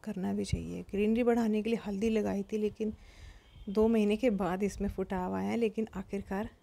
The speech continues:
नया पत्ता आ ही गया। इसी तरीके से बस हम सब्र करते रहते हैं।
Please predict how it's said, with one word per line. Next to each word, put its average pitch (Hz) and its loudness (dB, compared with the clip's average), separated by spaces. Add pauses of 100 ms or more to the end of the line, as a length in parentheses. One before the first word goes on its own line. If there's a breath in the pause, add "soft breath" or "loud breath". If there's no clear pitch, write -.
(160)
नया 196 -2
पत्ता - -10
आ - -12
ही 185 -6
गया। 139 -10 (1300 loud breath)
इसी 254 -4
तरीके 247 -2
से 240 -2
बस 226 -2
हम 208 -2
सब्र 196 -6
करते 202 -6
रहते 220 -4
हैं। 220 -2